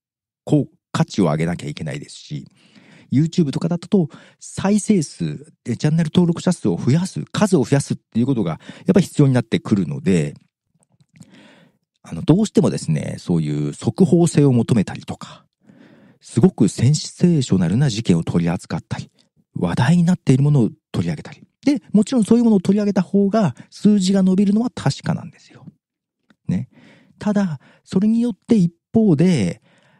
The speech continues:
どうしてもやっぱりあの、新しいもの、新しいものって追い求めていくので、以前の古い情報を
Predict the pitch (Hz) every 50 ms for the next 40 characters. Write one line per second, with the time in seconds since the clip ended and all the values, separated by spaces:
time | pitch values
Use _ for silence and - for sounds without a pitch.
0 | _ _ - 104 120 165 208 214 - - 202 143 110 107 - 113 98 95 90 87
1 | 80 80 76 73 71 71 67 69 - 78 - - 220 247 262 - _ - - -
2 | - - 208 233 240 - 262 240 196 127 101 92 85 76 - - 180 214 226 -
3 | - 233 214 165 127 101 90 - _ _ - 78 85 98 98 101 101 - - 98
4 | 87 - 73 73 - - 82 73 - 90 92 82 76 67 - - _ _ _ _
5 | _ _ _ _ _ _ _ _ _ _ - 226 254 254 226 131 - - - 170
6 | 254 277 240 185 - 110 104 95 - 107 95 95 127 139 117 87 76 71